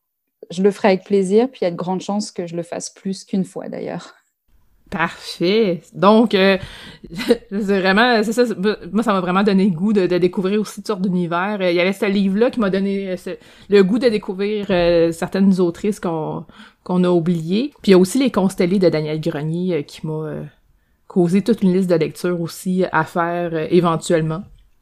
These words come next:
Speaker 2: Mais c'est ça, il y a, il y a de l'inspiration là-dedans, puis il y a vraiment des femmes très talentueuses
Speaker 1: Mhm.
Speaker 2: qui, malheureusement, euh, trop souvent, euh, ont été oubliées.
Speaker 1: Exact. Fait que c'est, euh, on peut vraiment remercier les, euh,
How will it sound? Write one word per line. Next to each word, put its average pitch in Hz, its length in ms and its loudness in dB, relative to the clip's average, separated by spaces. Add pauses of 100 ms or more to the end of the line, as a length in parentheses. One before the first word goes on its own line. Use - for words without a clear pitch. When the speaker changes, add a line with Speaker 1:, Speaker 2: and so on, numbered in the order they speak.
(280)
Speaker 2:
Mais 160 160 -4
c'est 160 140 -10
ça, 180 80 -8
il 175 60 -6
y 170 40 0
a, 165 80 0
il 165 80 -2
y 170 60 4
a - 20 4
de 165 60 2
l'inspiration 180 520 2
là-dedans, 170 400 0
puis - 120 -4
il 170 40 0
y 170 60 4
a 170 60 6
vraiment 170 260 2
des 170 140 2
femmes 175 240 -2
très 208 160 -4
talentueuses 165 560 0
Speaker 1:
Mhm. - 40 -20
Speaker 2:
qui, - 120 -4
malheureusement, 160 840 0
euh, 156 260 -6 (600)
trop 196 220 0
souvent, 175 560 0
euh, 160 280 -2 (200)
ont 170 140 2
été 170 260 -2
oubliées. 151 420 -6 (600)
Speaker 1:
Exact. 185 460 -8
Fait 214 200 -2
que 190 240 -4
c'est, 175 400 0
euh, - 80 -2
on 180 100 -6
peut 196 120 -4
vraiment 196 380 4
remercier 196 540 -2
les, 175 200 -6
euh, 160 260 -6